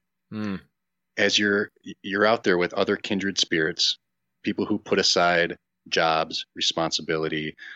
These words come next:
Speaker 2: the things that our culture tells us that we need to focus on.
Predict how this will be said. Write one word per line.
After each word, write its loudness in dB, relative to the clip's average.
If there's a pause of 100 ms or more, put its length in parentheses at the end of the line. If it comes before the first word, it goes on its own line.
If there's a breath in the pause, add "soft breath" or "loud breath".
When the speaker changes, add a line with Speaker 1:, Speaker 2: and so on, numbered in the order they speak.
(260 loud breath)
Speaker 2:
the -2
things 0
that 4
our 2
culture -4 (100)
tells 2
us 0 (140)
that -6
we 0
need -2
to -2
focus 0
on. -6